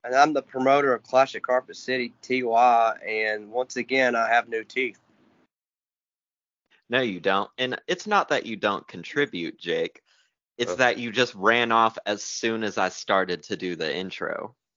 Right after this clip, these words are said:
Speaker 3: Needed something to drink.
Speaker 2: We had a very exciting week so far in wrestling across the board, starting things off in the best brand in all the land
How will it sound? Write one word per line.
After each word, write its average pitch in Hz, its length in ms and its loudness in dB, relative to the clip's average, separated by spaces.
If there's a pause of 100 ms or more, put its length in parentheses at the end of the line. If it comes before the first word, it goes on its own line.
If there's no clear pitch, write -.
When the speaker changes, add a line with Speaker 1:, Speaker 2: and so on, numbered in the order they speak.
(1040)
Speaker 3:
Needed 175 280 -20
something 139 240 -10
to 143 60 -8
drink. 175 340 -16 (1800)
Speaker 2:
We 123 200 -8
had 143 180 0
a 113 80 -2
very 98 680 0
exciting 90 1040 -4 (100)
week 85 360 -10
so 87 240 -6
far 85 260 -6
in 82 80 -10
wrestling 85 360 -10
across 87 400 -6
the 78 80 -16
board, 87 320 -6
starting 113 340 -2
things 107 260 -14
off 104 200 -4 (100)
in 101 100 -10
the 90 100 -6
best 92 380 -6
brand 90 360 -6
in 82 160 -10
all 92 220 -2
the 85 120 -8
land 90 540 -8